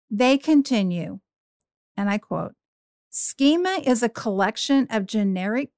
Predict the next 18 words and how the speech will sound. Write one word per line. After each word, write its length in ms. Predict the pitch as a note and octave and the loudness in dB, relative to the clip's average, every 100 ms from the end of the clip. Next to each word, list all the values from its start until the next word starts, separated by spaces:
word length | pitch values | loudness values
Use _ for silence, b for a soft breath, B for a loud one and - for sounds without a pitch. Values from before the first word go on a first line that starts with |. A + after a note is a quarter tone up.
| - | -6
properties 720 | A#3 G#3 G#3+ F#3 F3+ G3 - | -2 -2 -4 -4 -4 -6 -6
of 140 | A#3+ F#3+ | -8 -8
a 60 | |
concept 840 | F#3 - - G3 A#3+ - B3 A#3+ - | -10 -10 -4 0 2 0 -2 -2 -4
or 160 | G#3+ G3+ | -4 -2
a 80 | G#3 | -4
category. 840 | - - A#3 G#3+ G3 F3 - A3 _ _ _ _ _ _ _ _ | -8 -6 -4 -4 -4 -10 -12 -16 _ _ _ _ _ _ _ _
Schemas 600 | - - - C#4+ E4+ F#4 | -6 -2 4 4 4 -2
consist 640 | - D#4 D4 - A3+ A3+ A3+ | -2 0 0 0 0 0 -2
of 120 | F#3 | -2
lots 440 | F#3 F#3+ G#3+ B3+ | -2 0 0 -2
of 120 | G#3 - - | -8 -10 -4
pre-recorded 840 | A3+ C4 C#4 C4 - A3+ A3+ A3+ | 0 0 -2 -6 -4 -2 0 -2
information 840 | A3+ G#3+ G#3+ A3+ G3+ F#3 - G#3 F#3+ | -2 -4 -2 -2 -2 -4 -8 -6 -4
stored 580 | - - A#3 A3 A#3+ A#3 | -4 -4 -2 -2 -2 -4
in 260 | G#3+ G#3 | -4 -4
our 160 | G3+ G3 | -4 -4
memories. 680 | G3 G3 G3+ F#3 F3+ - | -2 -2 -2 -4 -10 -16